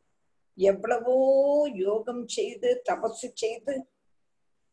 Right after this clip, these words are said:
உன்னையே நினைச்சுட்டு இருக்க கூடதான பரமஹம்சம். அதாவது பரமஹம்சன்மார்னா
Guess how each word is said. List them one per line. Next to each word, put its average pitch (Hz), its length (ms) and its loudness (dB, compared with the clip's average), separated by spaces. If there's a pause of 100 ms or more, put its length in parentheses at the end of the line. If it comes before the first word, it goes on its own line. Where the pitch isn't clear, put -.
(1080)
உன்னையே 262 840 4
நினைச்சுட்டு 269 540 0
இருக்க 254 380 -4
கூடதான 247 680 -2
பரமஹம்சம். 214 840 -4 (880)
அதாவது 196 680 -2 (800)
பரமஹம்சன்மார்னா 220 1500 -2